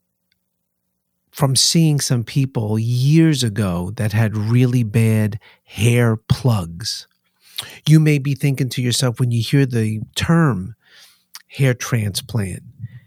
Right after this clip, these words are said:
it may conjure up bad, uh, hair systems or wigs or toupees. Well, I want to let you know that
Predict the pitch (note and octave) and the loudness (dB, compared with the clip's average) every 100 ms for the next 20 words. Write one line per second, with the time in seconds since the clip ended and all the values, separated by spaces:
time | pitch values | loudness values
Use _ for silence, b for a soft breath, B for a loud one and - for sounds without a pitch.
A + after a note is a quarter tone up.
0 | B - C3 C3 A#2+ - C#3 C3+ A#2+ A#2 | B 0 2 4 2 0 2 2 2 0
1 | A#2 A2+ - b b b A2 C3 C3 B2+ | 0 -2 -10 b b b -6 -2 0 0
2 | A2+ A2 b b b b _ _ _ - | -2 -8 b b b b _ _ _ -12
3 | C3+ G2+ G2 D3+ D#3+ - B2+ A2+ - F2 | -8 -8 0 4 4 4 2 0 -2 -6
4 | F#2+ G2 E2 G#2 A#2+ B2+ G2 A2 A2 F#2+ | -6 -4 -4 -2 0 0 -2 -6 -6 -4
5 | - C3 G#2 A#2+ A2+ F2 - - - _ | -2 0 2 4 2 -2 -10 -14 -16 _
6 | _ _ B B B B B B B _ | _ _ B B B B B B B _
7 | - D#3+ D3 _ _ _ _ _ _ _ | -2 -2 -2 _ _ _ _ _ _ _
8 | _ _ - B B B B _ D#3 E3 | _ _ -12 B B B B _ 2 4
9 | G#3+ D4 C#4 B3 B3+ F#3+ D#3 D#3 A#2 - | 4 4 2 0 2 2 4 4 4 -2
10 | - - B2+ B2+ C#3 C3+ C3 | -12 -12 -4 2 4 4 -2